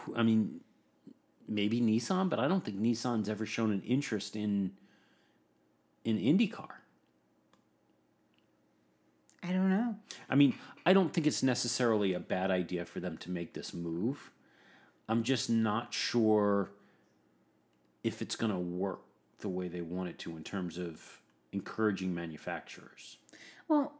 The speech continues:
Speaker 2: with luck, or hopefully, they've been talking to somebody that was saying, I'd be interested in getting in, but I only am gonna do it if it's a hybrid.
Speaker 1: A-, and that may be. I don't know. I don't know. Um, so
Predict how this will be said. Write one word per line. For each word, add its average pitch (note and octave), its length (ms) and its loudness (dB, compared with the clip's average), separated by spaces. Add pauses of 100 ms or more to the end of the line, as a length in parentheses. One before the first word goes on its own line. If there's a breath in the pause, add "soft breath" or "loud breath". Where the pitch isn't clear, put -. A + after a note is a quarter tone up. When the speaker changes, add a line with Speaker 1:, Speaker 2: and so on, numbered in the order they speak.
(100)
Speaker 2:
with D4 320 4
luck, B3 460 2
or F3+ 400 2
hopefully, D#3+ 840 0
they've F#3 220 2
been F#3 140 4
talking G#3 500 0
to C#3+ 100 2
somebody D3 640 -2
that D3 200 -2
was D3+ 140 -4
saying, D3 520 0 (580 loud breath)
I'd F#3+ 180 6
be A3 120 8
interested A3 420 2
in F#3 120 4
getting F3+ 300 4
in, E3+ 380 4
but E3 140 6
I D#3+ 100 6
only D#3+ 260 4
am D3+ 140 2
gonna D3 220 0
do C#3 120 0
it C3+ 100 0
if A#2 100 -8
it's - 180 -8
a C3+ 40 -8
hybrid. - 400 -10 (400 loud breath)
Speaker 1:
A-, D#3 160 0 (100)
and D#3 140 10
that D3+ 140 8
may C3+ 180 10
be. F#2+ 320 4
I F2+ 80 6
don't A2 140 8
know. F#2+ 160 2 (1900)
I G#2+ 80 2
don't G#2+ 120 4
know. E2 140 -4 (420 loud breath)
Um, A#2+ 300 6
so B2+ 400 4